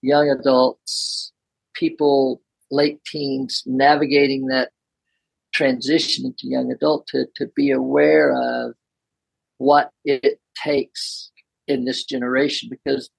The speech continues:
in our generation, it, it just wasn't the same.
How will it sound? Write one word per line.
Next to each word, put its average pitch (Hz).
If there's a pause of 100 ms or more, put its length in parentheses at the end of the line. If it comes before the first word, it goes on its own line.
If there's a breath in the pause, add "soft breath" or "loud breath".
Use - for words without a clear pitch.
(420)
in 131
our 180
generation, 196
it, 185 (120)
it 170
just 202
wasn't - (140)
the 185
same. 254